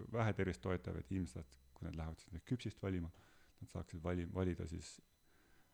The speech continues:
lihtsalt saada info kätte, et kas see on tervist toetav küpsis või vähem toetav küpsis. Ja siis on, noh, enda valik, et kas ma tahan hetkel vähem tervist toetada või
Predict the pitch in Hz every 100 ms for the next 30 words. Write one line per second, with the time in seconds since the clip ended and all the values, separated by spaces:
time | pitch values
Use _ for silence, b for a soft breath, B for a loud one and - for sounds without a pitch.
0 | b - 101 113 92 - - 98 92 85
1 | 90 104 - 92 107 - - 87 - 92
2 | - 87 104 95 117 120 98 87 95 -
3 | 87 92 92 85 80 - 76 - - -
4 | - - b b b b b 98 120 -
5 | 123 123 123 - _ - - - 120 117
6 | 120 113 - 82 - - 98 95 90 101
7 | - 101 107 113 101 98 95 - 98 -
8 | 92 90 92